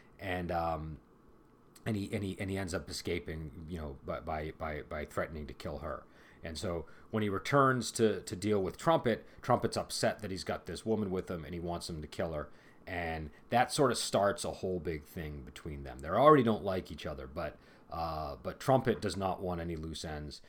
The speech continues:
He doesn't want any problems with the law. And, and Wadi ends up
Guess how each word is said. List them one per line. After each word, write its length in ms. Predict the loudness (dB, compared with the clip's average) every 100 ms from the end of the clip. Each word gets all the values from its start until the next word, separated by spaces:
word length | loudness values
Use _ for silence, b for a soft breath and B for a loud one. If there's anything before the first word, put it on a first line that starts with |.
| b
He 120 | -8
doesn't 320 | -4 -2 -2
want 200 | -4 -4
any 180 | -4 -6
problems 420 | -6 -2 -2 -4
with 140 | -10 -10
the 80 | -6
law. 340 | -4 -2 -4 b b b -10
And, 340 | -8 -6 -8
and 160 | -6 0
Wadi 540 | 6 6 6 0 -2
ends 240 | -4 -4 -2
up 240 | -2 -4